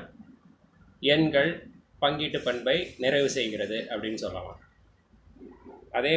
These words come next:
மாதிரி இதை வந்து என்ன சொல்லணும்னா, இந்த பங்கீட்டு பண்புக்கு கூட்டலின் மீது, இந்த கூட்டல் இருக்கு இல்லையா,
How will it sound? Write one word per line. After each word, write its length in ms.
மாதிரி 220
இதை 200
வந்து 160
என்ன 120
சொல்லணும்னா, 540
இந்த 180
பங்கீட்டு 380
பண்புக்கு 440
கூட்டலின் 720
மீது, 400
இந்த 160
கூட்டல் 320
இருக்கு 240
இல்லையா, 220